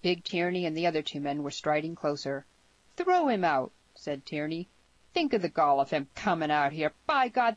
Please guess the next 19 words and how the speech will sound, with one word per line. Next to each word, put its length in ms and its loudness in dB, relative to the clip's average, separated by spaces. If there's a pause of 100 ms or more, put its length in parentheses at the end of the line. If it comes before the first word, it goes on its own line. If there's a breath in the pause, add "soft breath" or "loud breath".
(120)
think 180 0
of 120 0
it, 100 -2
Jack. 240 0
What's 140 -2
the 60 0
matter 320 2
with 140 -4
you? 100 -2
Can't 220 0
you 60 -4
see 140 -4
the 120 -2
smoke 380 -2
in 80 -2
the 180 -6
eye? 300 -6 (920)
Cameron 400 -2
looked 200 -6